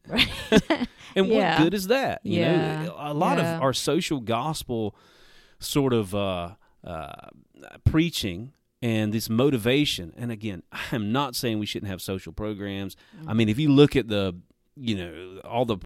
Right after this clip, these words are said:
Speaker 2: the things over the years, um, in Christian history, the things that have been birthed out of
Speaker 1: Mm-hmm.
Speaker 2: Christianity, you almost can't name, you know, I've, I've challenged atheists, "Name for me five organizations that help poor people."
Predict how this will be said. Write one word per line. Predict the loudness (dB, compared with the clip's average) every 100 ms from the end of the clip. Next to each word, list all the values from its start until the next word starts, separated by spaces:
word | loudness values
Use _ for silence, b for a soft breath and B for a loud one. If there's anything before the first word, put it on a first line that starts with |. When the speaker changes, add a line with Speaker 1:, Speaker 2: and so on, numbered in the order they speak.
| -8
Speaker 2:
the | -4 -4
things | 0 0 2 2 0
over | 0 0 0
the | -2
years, | 0 2 2 0 -2 -8 B B B -8
um, | -6 -4 -4
in | -6
Christian | 0 -2 0 -4
history, | -2 -2 -4 -6 -6
the | -8
things | -6 -4 -2 -4
that | -6
have | -4
been | -6
birthed | -2 2 4 2 -2 -6
out | -4
of | -4
Speaker 1:
Mm-hmm. | -6
Speaker 2:
Christianity, | -8 -6 -4 -4 -4 -6 -10 B B B
you | 4
almost | 6 6 6 2
can't | 0 0 0 -2
name, | 0 4 6 6 4 0 -4 B B B
you | 2
know, | 4
I've, | 2
I've | 0 -2 -4 -6 -6
challenged | -2 -2 -2 -2
atheists, | -2 -2 -2 -6
"Name | -2 0 0
for | -2 -4
me | -4
five | -4 -4 -2 -2
organizations | -2 -4 -4 -2 -2 -2 -2
that | -4 -2
help | -4 -4
poor | -4 -6
people." | -8 -12 -14 -20